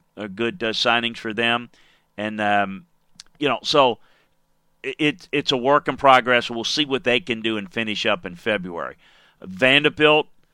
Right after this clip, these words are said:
sixteen commitments, um, in and of itself, not, um, kind of what we normally expect of Vanderbilt, would not fit on the category of ranked teams.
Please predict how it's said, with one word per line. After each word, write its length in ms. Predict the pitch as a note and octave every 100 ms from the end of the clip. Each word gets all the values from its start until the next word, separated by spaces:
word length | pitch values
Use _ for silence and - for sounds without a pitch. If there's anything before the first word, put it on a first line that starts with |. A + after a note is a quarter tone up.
| _
sixteen 600 | - - D3 - - C#3 C3+
commitments, 760 | C3+ C3+ C3 C3 C3+ - - - _ _ _
um, 460 | G#2+ G#2+ G#2+ G#2+ - -
in 140 | B2+
and 120 | C3
of 140 | C3 B2
itself, 760 | G2 - C3 B2+ B2+ - - _ _ _ _ _ _ _ -
not, 380 | A#2 A#2 B2 - _
um, 500 | A#2+ A2+ G#2+ G#2 G2 _ -
kind 180 | C3+ A#2
of 80 |
what 160 | A2 B2
we 140 | B2
normally 380 | A#2+ A#2+ A#2+ A#2
expect 460 | G2+ - A#2+ A#2 -
of 100 | A2
Vanderbilt, 600 | A#2+ B2 A#2+ B2 B2+ - _ _ _ _
would 200 | G2+ G#2+
not 380 | G#2+ A#2 A#2+ _
fit 320 | - B2+ A#2+ _
on 300 | B2 A#2+ A#2
the 280 | A2 G#2+ G2 - _ _ _
category 920 | - A#2 A#2 G#2 B2+ B2 A#2+ A#2 A#2 - _ _ _ _ _ _
of 560 | A2+ A2+ A2 G#2 G2+ F#2 - - G2 _ F3 B2+
ranked 420 | G#2+ A#2 B2 -
teams. 500 | C3+ B2 B2 B2